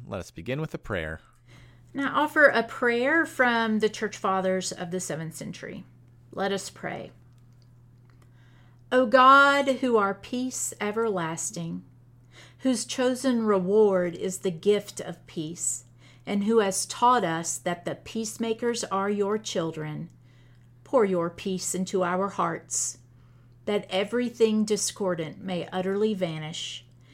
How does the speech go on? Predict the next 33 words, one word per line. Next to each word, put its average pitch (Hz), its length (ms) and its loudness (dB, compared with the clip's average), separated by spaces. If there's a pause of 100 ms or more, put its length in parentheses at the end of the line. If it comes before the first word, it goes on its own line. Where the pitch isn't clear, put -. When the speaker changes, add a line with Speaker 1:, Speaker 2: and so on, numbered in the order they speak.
(260)
Speaker 2:
and 214 160 2
that 208 240 2
all 220 320 4
that 226 200 -2
makes 196 400 -4
for 202 180 -4
peace 165 460 -6
be 165 220 -4
loved 214 720 -4 (100)
and 170 220 -8
sought 185 440 -6
by 185 240 -4
us 190 280 -6
always. - 720 -10 (420)
Through - 200 -14
Jesus 208 500 -4
Christ 220 420 -2
our 226 260 -2
Lord. 156 500 -2 (680)
Amen. 156 600 -8 (240)
Speaker 1:
Amen. 98 500 -8 (640)
Our 127 120 -4
scripture 151 520 0
is 131 280 -2
Psalm 117 560 -2
one 107 220 -4
forty-seven. 104 840 -6
Listen 104 440 -8
for 110 240 -6
a 110 40 -6
word 87 300 -8
from 95 180 -10
God. 92 400 -4